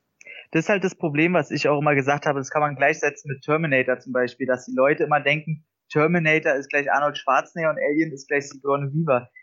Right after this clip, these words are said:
So ein Quatsch. Also diese Welten, die bieten einfach von Hause aus, und deswegen sind sie ja so erfolgreich,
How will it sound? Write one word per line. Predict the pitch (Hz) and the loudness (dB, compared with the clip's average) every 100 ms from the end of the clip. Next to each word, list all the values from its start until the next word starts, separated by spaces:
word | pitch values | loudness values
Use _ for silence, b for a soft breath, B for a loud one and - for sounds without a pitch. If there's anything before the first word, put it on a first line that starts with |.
| B | B
So | - 165 - | -4 -2 0
ein | 156 147 | 0 -2
Quatsch. | - 165 160 - _ - | -2 -4 -4 -18 _ -6
Also | 131 135 | -6 -4
diese | 151 151 131 | 0 0 0
Welten, | 143 180 202 151 165 165 | 2 2 0 -4 -4 -4
die | 139 | -6
bieten | 131 180 185 175 | -2 -2 -2 0
einfach | 143 156 156 | 0 0 -4
von | 143 131 | -4 0
Hause | 151 202 147 | 2 2 0
aus, | 135 | 0
und | 135 | -4
deswegen | 135 143 | -2 -4
sind | 127 185 220 | -2 -2 2
sie | 214 | 2
ja | 160 | 2
so | 127 | 2
erfolgreich, | 113 - 143 135 135 165 175 | -2 -2 -2 -4 0 -2 -2